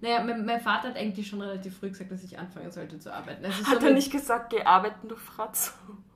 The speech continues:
Speaker 1: Ja, schon, also sicher irgendwann, keine Ahnung.
Speaker 2: <laughs>
Speaker 1: Also mit sechzehn war das schon so, so, habe ich mich schon schlecht gefühlt dafür, dass ich eigentlich nicht arbeite, weil ab sechzehn sollte ich eigentlich eh arbeiten, zumindest im Sommer.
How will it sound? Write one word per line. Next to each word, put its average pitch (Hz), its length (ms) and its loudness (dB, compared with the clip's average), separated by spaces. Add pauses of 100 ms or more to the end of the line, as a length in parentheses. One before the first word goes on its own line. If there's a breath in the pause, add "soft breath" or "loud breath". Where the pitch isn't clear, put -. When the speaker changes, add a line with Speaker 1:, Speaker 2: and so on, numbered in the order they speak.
Speaker 1:
Ja, 240 440 6
schon, 254 160 0
also - 140 -4
sicher 240 400 0
irgendwann, 170 480 0
keine 311 360 10
Ahnung. 196 260 2 (180)
Speaker 2:
<laughs> 302 220 -2
Speaker 1:
Also 247 180 2
mit 277 260 4
sechzehn 262 720 2
war 233 160 8
das 214 120 -2
schon 226 200 -2
so, 214 220 2
so, 208 320 -2 (400)
habe 233 280 4
ich 233 60 0
mich 214 100 2
schon 208 100 2
schlecht 185 300 0
gefühlt 190 200 -4
dafür, 175 220 -4
dass 185 120 -2
ich 175 80 -4
eigentlich 165 200 -4
nicht 190 160 -2
arbeite, - 340 -6
weil 147 100 -2
ab - 160 0
sechzehn 175 380 -8
sollte - 320 -14
ich - 60 -12
eigentlich - 260 -14
eh - 100 -8
arbeiten, 190 300 -6
zumindest 247 360 0
im 208 100 0
Sommer. 170 400 -10